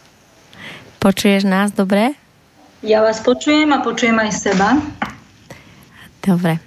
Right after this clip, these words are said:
Speaker 1: takže, o, poďme sa baviť najprv o tejto našej téme a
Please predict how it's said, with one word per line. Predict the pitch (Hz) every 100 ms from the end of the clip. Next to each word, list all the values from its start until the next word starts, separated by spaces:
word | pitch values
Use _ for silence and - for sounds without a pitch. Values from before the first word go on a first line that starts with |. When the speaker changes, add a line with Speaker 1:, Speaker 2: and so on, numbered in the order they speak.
| - -
Speaker 1:
takže, | 175 180 190 190 180 - -
o, | 175 175 175 175 170
poďme | - 320
sa | 330 240
baviť | 208 208 214
najprv | 196 185 190 220
o | 202
tejto | 208 214 214
našej | 196 214 240
téme | 226 175 170 165 185
a | -